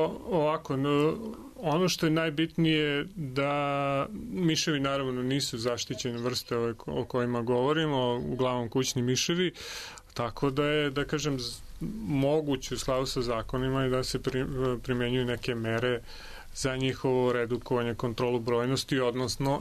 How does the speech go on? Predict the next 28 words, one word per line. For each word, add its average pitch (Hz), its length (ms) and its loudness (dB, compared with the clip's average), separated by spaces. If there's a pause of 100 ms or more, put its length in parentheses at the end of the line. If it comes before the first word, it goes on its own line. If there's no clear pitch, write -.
(120)
i 160 240 0
trovanje 135 520 0
u 123 60 0
nekim 123 340 -2
kontrolisanim 120 880 0 (180)
uslovima. 127 580 0
Vrlo 147 320 2
je 127 60 0
bitno 135 380 -2
ono 131 100 2
što - 180 -4
smo 123 220 -2
s-, - 240 -12 (200)
stalno, 135 360 -4
e, 160 480 -6 (300)
već 135 280 -2
pričali 147 480 0
danas, 135 580 0 (680)
da 139 240 -2
se 131 220 -2 (320)
t-, 175 100 -4 (180)
t-, - 180 -4
e, 156 40 0 (600)
pažljivo 143 380 2
postupa 147 460 -2
sa 143 160 -2
tim 143 280 0
otrovim. 139 480 0